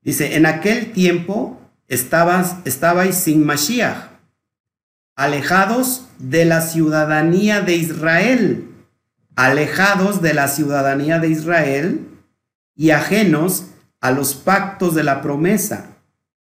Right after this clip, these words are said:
sin esperanza y sin Elohim en el mundo.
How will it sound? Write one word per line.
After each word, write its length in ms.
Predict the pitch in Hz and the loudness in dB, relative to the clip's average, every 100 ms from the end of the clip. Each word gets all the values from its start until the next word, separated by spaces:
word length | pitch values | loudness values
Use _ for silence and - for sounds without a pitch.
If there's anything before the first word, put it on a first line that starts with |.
| _ - | _ -8
sin 300 | - 214 214 | 0 2 2
esperanza 1000 | 196 - 180 196 226 226 - 120 - - _ _ _ - | 0 0 2 4 2 0 -2 -6 -8 -16 _ _ _ -2
y 220 | 185 220 | 2 2
sin 440 | - 202 202 - - | 2 0 0 -2 -2
Elohim 680 | 147 156 151 - 190 202 | 0 0 0 -2 0 2
en 160 | 185 180 | 2 2
el 160 | 175 180 | 4 4
mundo. 520 | 240 269 175 98 | 4 2 2 -2